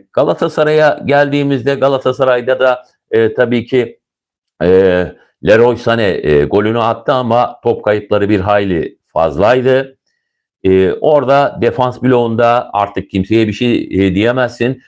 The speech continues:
Çünkü eksikleri var Galatasaray'ın. E, bu eksiklere rağmen iyi bir mücadele örneği ortaya koyuldu deplasmanda. E, Fenerbahçe de, e, tabii ki liderliği almak istedi ama Galatasaray buna izin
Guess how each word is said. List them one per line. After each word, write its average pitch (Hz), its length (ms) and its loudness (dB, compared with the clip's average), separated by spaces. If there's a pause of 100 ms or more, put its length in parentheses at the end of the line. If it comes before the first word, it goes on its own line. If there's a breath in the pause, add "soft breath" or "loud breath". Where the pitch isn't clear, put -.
(140)
Çünkü 117 280 -2
eksikleri 117 580 0
var 127 180 2
Galatasaray'ın. 117 840 -2 (300 soft breath)
E, 87 200 0
bu 139 140 2
eksiklere 127 840 0
rağmen 117 480 -2
iyi 120 180 -2
bir 110 120 0
mücadele 107 540 0
örneği 98 360 0
ortaya 95 500 -2
koyuldu 98 460 0
deplasmanda. 104 840 -2 (280 loud breath)
E, 87 100 0
Fenerbahçe 131 760 -2
de, 131 260 2 (260 soft breath)
e, 92 100 -2
tabii 131 320 -2
ki 87 240 -2
liderliği 123 560 0
almak 113 360 -2
istedi 110 520 0 (240 loud breath)
ama 113 480 -2 (100)
Galatasaray 90 720 0
buna 80 280 -4
izin 87 400 -2